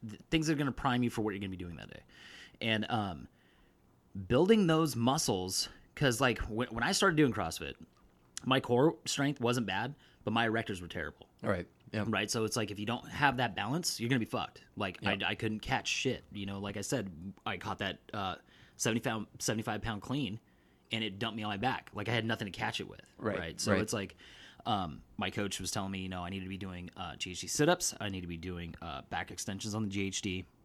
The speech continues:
Speaker 1: um, hyper extensions and shit like that, you know? And it's
Speaker 2: Yep.
Speaker 1: like, you know, I, I agree with that one hundred percent, but I think that, you know, ab mat sit-ups and G H Ds, that's, like, one of the best places to start.
Speaker 2: Absolutely, absolutely. And, and, but, however, I will caveat that 'cause the,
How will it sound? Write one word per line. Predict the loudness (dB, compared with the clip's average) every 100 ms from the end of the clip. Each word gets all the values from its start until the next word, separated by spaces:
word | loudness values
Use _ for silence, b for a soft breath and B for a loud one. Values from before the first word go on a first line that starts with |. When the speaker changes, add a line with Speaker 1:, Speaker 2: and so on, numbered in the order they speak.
| _ _ _ _ _ -18 -12 -4
Speaker 1:
um, | -2 -2 -10 -20 B B B B
hyper | 0 2 2
extensions | 0 2 0 0 -4 -4
and |
shit | -6 -8
like | -6
that, | -6 -6
you | -8
know? | -8
And | -8
it's | -4
Speaker 2:
Yep. | -4
Speaker 1:
like, | -4 -12 B B -6
you |
know, | -4 -4 0
I, | 0 0 2
I | 0
agree | 4 4
with | 4
that | -2 -4
one |
hundred | -4 -4
percent, | -4 -4 -6 -6
but | -8
I |
think | -8 2 4 4 0 -8 _ _
that, | -2 2 2 0 -12 _ -10
you | -6
know, | 0
ab | 0
mat | 2 -2
sit-ups | -2 -2 -2
and | -6
G | -6 -6
H | -6 -4
Ds, | -2 -4 -4
that's, | -6 -6 -6 -6
like, | -6 -8 -14 b b
one | 0
of | 0
the | 2
best | 2 2
places | 0 0 -2 -6
to | -2
start. | 0 0 -4 -8 -16 -20 _ 2
Speaker 2:
Absolutely, | 4 6 4 4 2
absolutely. | 0 0 0 4
And, | 2 4
and, | 2 2 0
but, | 12 12 12
however, | 10 6 8 6 4
I | 6
will | 6
caveat | 6 4 4 -2
that | -2 0
'cause | -2 -2
the, | -6